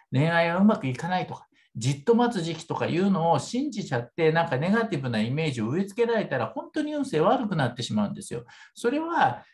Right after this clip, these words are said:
本当は運勢良かったはずなのに、占い師が勝手に運勢が悪いのを占ったがために、それを信じてしまったがために、ネガティブなイメージを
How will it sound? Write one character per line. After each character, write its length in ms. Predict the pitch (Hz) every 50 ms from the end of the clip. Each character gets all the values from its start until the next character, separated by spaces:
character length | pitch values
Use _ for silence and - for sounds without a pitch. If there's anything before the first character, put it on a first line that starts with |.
| _ _ -
本 260 | - 269 - - -
当 140 | - 320 311
は 120 | 294 269
運 160 | 269 294 233
勢 180 | - - 208 170
良 140 | 180 208 214
か 140 | 208 220 202
っ 100 | - -
た 60 | 131
は 120 | 127 131 131
ず 120 | 151 160
な 120 | 165 160
の 140 | 147 139 143
に、 160 | 147 139 131
占 340 | 131 151 190 220 240 277 302
い 40 | 262
師 100 | - -
が 140 | 143 123 117
勝 220 | - 135 127 - -
手 80 | 202 190
に 100 | 185 180
運 160 | 196 220 247
勢 240 | 240 - 170 147 120
が 140 | 113 104
悪 320 | 110 123 139 156 190 220 233
い 80 | 196
の 180 | 156 127 110 107
を 80 | 107 135
占 240 | 175 202 220 240
っ 140 | 247 240 -
た 100 | - 143 113
が 140 | 107 107
た 180 | 104 - 139 147
め 140 | 175 202 196
に、 160 | 147 110 104
そ 160 | - - 214
れ 120 | 233 277 311
を 80 | 240
信 280 | - - 302 294 302 269
じ 160 | 233 190 156
て 100 | - 104
し 180 | - - - 160
ま 80 | 180 190
っ 80 | - -
た 100 | 254 233
が 120 | 208 -
た 120 | - 175 180
め 120 | 196 214 208
に、 120 | 175 156
ネ 160 | 170 196 220
ガ 140 | 254 254 233
テ 100 | 247 160
ィ 40 | 139
ブ 80 | 135
な 100 | 127 -
イ 100 | - 143
メ 220 | 156 180 202 214 202
ー 40 | 160
ジ 80 | 147
を 60 | 127